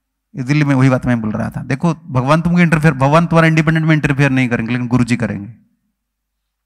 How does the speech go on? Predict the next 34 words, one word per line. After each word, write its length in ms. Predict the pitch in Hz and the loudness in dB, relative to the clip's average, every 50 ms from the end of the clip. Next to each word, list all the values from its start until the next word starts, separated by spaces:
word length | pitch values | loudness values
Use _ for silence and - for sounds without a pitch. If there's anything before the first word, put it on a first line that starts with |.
| _ _ _ _ _ _ _ _ _ _ _ _ _ _ _ _ _ _ _ _ _ _ _ _ _ _ _ _ _ _ _ _ _ _ | _ _ _ _ _ _ _ _ _ _ _ _ _ _ _ _ _ _ _ _ _ _ _ _ _ _ _ _ _ _ _ _ _ _
ठाकुर 220 | - - 139 160 | -8 -6 -4 -2
जी 60 | 160 | -2
इतना 180 | 170 165 175 180 | 0 2 2 2
प्रवचन 300 | 160 175 175 170 180 180 | 4 4 4 4 4 4
देने 160 | 175 170 175 | 4 4 4
के 80 | 175 175 | 4 2
बाद 140 | 180 175 165 | 2 2 2
अर्जुन 220 | 156 147 160 170 | 2 2 2 2
को 80 | 165 156 | 0 0
छोड़ 260 | 156 - 147 131 123 | -2 -2 -2 -2 -2
दिए, 180 | 117 113 107 | -4 -6 -6
"यदि 220 | 110 117 135 135 139 | -4 -2 -2 -2 -2
इच्छसि", 380 | 135 - - 151 131 175 196 302 330 - - _ _ _ _ _ _ _ _ _ _ _ _ _ _ _ _ _ _ _ _ _ _ _ _ _ _ _ _ _ _ _ - | -2 -2 -4 -2 -2 0 -2 -2 -4 -8 -16 _ _ _ _ _ _ _ _ _ _ _ _ _ _ _ _ _ _ _ _ _ _ _ _ _ _ _ _ _ _ _ -6
गुरु 180 | 131 147 156 170 | -2 0 0 2
जी 100 | 165 180 | 2 0
ने, 100 | 180 175 | -2 -2
गुरु 320 | - 151 143 151 175 196 | -6 -4 0 2 2 4
ऐसा 200 | 196 185 - 214 | 2 2 0 -2
नहीं 120 | 208 214 | -2 -2
बोलेंगे, 320 | 196 190 196 196 185 165 165 | -2 -2 0 0 0 0 -2
"यदि 140 | 160 156 165 | -2 -2 -4
इच्छसि 340 | 160 - - 165 131 151 | -6 -6 -8 -6 -6 -6
तत 200 | 139 - - - | -8 -8 -10 -10
कुरु", 520 | 127 110 - - 117 110 107 107 123 131 131 _ _ _ _ _ _ _ _ _ _ _ _ _ _ _ | -10 -10 -10 -10 -10 -10 -10 -10 -12 -16 -18 _ _ _ _ _ _ _ _ _ _ _ _ _ _ _
गुरु 280 | 160 147 165 208 214 233 | -6 -2 0 0 2 2
ऐसा 220 | 240 226 - 247 | 2 2 2 2
नहीं 160 | 240 233 233 220 | 2 2 2 0
बोलेंगे, 340 | 196 196 190 180 165 156 | 0 -2 -2 -2 -2 -2
भगवान 360 | 139 135 156 160 170 214 240 254 | -2 -2 -2 2 2 2 2 2
बोलेंगे, 400 | 214 180 156 139 127 120 117 120 | 0 0 -2 -2 -2 -4 -6 -4
"यदि 240 | 117 139 151 156 | -4 -2 0 0
इच्छसि 360 | 175 170 - - 196 - - 208 | 0 -2 -2 -2 -2 -2 -2 -2
तत 220 | 190 196 175 - | -2 -2 0 0
कुरु", 600 | 170 170 - 147 139 131 123 117 107 101 98 95 | -2 0 0 0 0 0 0 -2 -4 -6 -10 -12